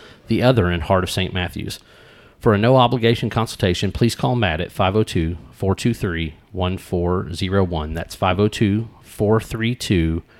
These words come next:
one four zero one. So, fellas, the first one, or bourbon, I, I,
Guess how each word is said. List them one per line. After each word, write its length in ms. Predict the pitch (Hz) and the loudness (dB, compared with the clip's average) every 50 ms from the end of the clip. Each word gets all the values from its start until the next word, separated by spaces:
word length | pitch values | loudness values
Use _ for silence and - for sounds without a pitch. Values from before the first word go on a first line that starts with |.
| - - - _ _ _ _ - | -20 -20 -20 _ _ _ _ -2
one 200 | 101 98 98 101 | 0 0 0 0
four 440 | - - 98 85 85 82 82 82 82 | 0 -2 -2 0 0 0 0 0 0
zero 280 | 78 87 80 82 87 | -2 -2 0 0 0
one. 460 | 82 - 55 - - - - - - - - - - - - - - - - | 0 -2 -4 -8 -10 -12 -14 -16 -18 -18 -16 -18 -18 -18 -18 -20 -20 -20 -8
So, 180 | - - 151 - | 0 2 2 2
fellas, 580 | - - 185 208 175 92 90 85 - - - - - - - - _ - | 4 4 4 4 4 2 0 -4 -4 -6 -8 -10 -16 -20 -20 -20 _ -6
the 140 | - 107 110 | -2 0 0
first 640 | - - - - 185 208 214 196 143 117 - - - - - - | -2 -2 0 4 4 6 6 6 4 2 0 -4 -8 -10 -10 -8
one, 540 | - 117 113 113 110 107 110 120 147 143 120 - - - - - - - | -4 -2 0 2 4 4 2 2 0 -2 -4 -8 -14 -18 -18 -14 -6 0
or 200 | 107 107 104 98 | 2 2 2 2
bourbon, 380 | 90 - 110 110 110 107 117 107 | 2 2 2 2 2 2 0 0
I, 240 | 101 95 90 90 - - - 90 92 | -2 -2 -4 -8 -14 -12 -10 -8 -8
I, 80 | 82 | -8